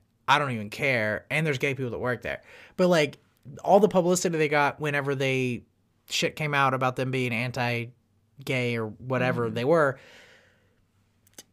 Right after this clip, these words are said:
Speaker 1: I've only met three people that actually were like, "I'm never eating there again for real." Like, ever. I've, I've met tons of gay
Speaker 2: I
Speaker 1: people,
Speaker 2: can't
Speaker 1: tons of
Speaker 2: even, like, imagine not eating Chick-fil-A.
Speaker 1: I know, that's what I'm saying.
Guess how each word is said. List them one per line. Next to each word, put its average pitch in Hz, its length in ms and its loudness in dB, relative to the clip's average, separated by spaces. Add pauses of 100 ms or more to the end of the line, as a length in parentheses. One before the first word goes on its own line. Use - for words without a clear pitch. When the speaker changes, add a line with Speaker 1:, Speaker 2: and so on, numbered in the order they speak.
(280)
Speaker 1:
I've - 220 0
only 240 220 2
met 185 240 -2
three 170 300 0
people 156 400 -6
that 110 120 -2
actually 123 420 -2
were 113 100 -6
like, 104 200 -2
"I'm 120 160 2
never 117 260 -2
eating 113 200 -4
there 110 120 -4
again 104 220 -6
for 104 200 -10
real." 80 460 -6 (160)
Like, 107 400 -2 (140)
ever. 107 480 -4 (600)
I've, 185 300 6
I've 151 200 4
met 139 180 -2
tons 139 280 -6
of 160 60 0
gay 151 140 4
Speaker 2:
I 156 40 -2
Speaker 1:
people, 175 340 -2
Speaker 2:
can't 185 80 -4
Speaker 1:
tons 156 220 -2
of 151 100 0
Speaker 2:
even, 180 260 -8
like, 160 160 -10 (160)
imagine 175 600 -10
not 170 180 -10
eating 170 400 -10 (300)
Chick-fil-A. - 280 -10
Speaker 1:
I 196 60 4
know, 254 180 8
that's 202 160 0
what 226 80 2
I'm 214 60 4
saying. 214 320 0